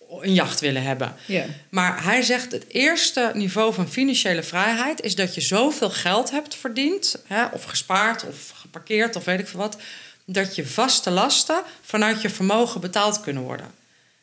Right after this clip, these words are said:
Speaker 1: En toen dacht ik: hoe heerlijk is dat? Dat je je huis en je boodschappen en je verzekering en je auto, dus die vaste lasten, dat die gewoon altijd betaald worden vanuit je vermogen.
Speaker 2: Ja, dus je hebt een be-,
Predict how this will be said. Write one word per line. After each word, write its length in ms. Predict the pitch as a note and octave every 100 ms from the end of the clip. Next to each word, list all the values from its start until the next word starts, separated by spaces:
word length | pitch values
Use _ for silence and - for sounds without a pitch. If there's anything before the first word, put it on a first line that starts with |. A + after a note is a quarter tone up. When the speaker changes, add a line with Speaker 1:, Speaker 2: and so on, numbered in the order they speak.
| _ _ _ _
Speaker 1:
En 220 | E3+ C#3
toen 220 | C#4 D4+
dacht 280 | F#3+ - -
ik: 120 | D3+ - _ _
hoe 260 | B3+ D4
heerlijk 360 | A#3 B3+ A#3 G#3+
is 220 | F#3 -
dat? 260 | E3+ D3 -
Dat 260 | F3 E3
je 160 | - C#3+ - - _ _ _ _ _ _ _ _ _
je 120 | - D#3+
huis 480 | F3+ A#3+ F4 -
en 100 | -
je 80 | F3+
boodschappen 680 | C#3+ F3+ C#4+ - - C#4+ -
en 80 | G3
je 80 | F3+
verzekering 640 | D#3+ F3+ G3 G3 E3+ D#3+
en 100 | D3+
je 80 | D3
auto, 520 | F#3 A#3 B3+ D4+ E4
dus 160 | A3+ E3+
die 160 | C4
vaste 320 | B3+ G#3 - F#3
lasten, 380 | A3 A#3+ - D#4 - - - _
dat 280 | F3+ A3 B3+
die 360 | C#4+ E4 F4 - _ _ _ _ _ _
gewoon 400 | - G3+ F#3+ -
altijd 760 | B3 B3+ G#3+ G3 G3 - - - _ _
betaald 520 | - - A3+ C4+ A3+
worden 260 | G3 G#3+ G3+
vanuit 380 | - G#3 A3
je 60 | F#3+
vermogen. 480 | - F#3 G#3+ G#3 A3
Speaker 2:
Ja, 100 | C3+
dus 100 | -
je 60 |
hebt 120 | F3+ F#3+
een 160 | F3+
be-, 180 | F#3 F#3